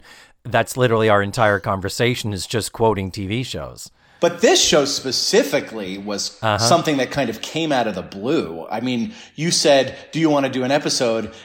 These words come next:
Speaker 2: And it kind of slapped me in the face, and I thought, "I haven't thought about facts of life in years," and it just c-, all came running back to me.
Speaker 1: Uh-huh. Well, cool.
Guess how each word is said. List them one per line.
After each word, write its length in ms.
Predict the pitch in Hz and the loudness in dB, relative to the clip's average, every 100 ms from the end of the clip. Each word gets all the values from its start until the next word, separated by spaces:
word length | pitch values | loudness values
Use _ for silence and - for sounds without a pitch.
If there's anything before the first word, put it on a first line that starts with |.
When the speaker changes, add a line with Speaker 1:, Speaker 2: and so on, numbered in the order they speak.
| - | -4
Speaker 2:
And 100 | 135 | -4
it 80 | |
kind 180 | 139 151 | -2 -2
of 60 | 135 | 0
slapped 340 | - 160 185 | -2 -2 -4
me 80 | 139 | -4
in 80 | 113 | -4
the 60 | |
face, 380 | 107 151 170 156 | -4 -6 -4 -4
and 80 | 117 | -4
I 60 | 113 | -4
thought, 360 | 127 107 - - | -2 -2 -4 -10
"I 100 | 180 | -10
haven't 500 | 208 117 98 90 - | -10 -8 -8 -8 -14
thought 300 | - 92 92 | -8 -6 -6
about 280 | 92 85 - | -6 -6 -8
facts 480 | - 110 101 - | -12 -12 -10 -10
of 120 | 110 107 | -12 -6
life 320 | 113 117 - | -6 -6 -10
in 240 | - 110 101 | -12 -10 -10
years," 840 | 92 104 113 147 269 294 110 92 107 | -12 -16 -8 -2 2 2 2 -2 -6
and 80 | |
it 60 | 110 | -8
just 260 | 113 - - | -8 -10 -14
c-, 60 | - _ - | -20 _ -6
all 200 | 151 147 | 2 4
came 420 | 151 - 131 120 - - - 101 | 2 -2 -2 -4 -8 -18 -20 -12
running 480 | 107 143 175 151 | 0 2 4 2
back 300 | 127 135 135 - | 2 0 -2 -6
to 120 | 95 | -8
me. 240 | 87 - - _ _ _ - | -8 -12 -20 _ _ _ -6
Speaker 1:
Uh-huh. 920 | 110 117 135 185 392 277 101 71 62 78 | -4 -2 0 0 0 0 0 -4 -8 -12
Well, 160 | 101 - | -16 -12
cool. 720 | - 175 269 226 82 65 - | -4 -2 0 -2 -2 -4 -12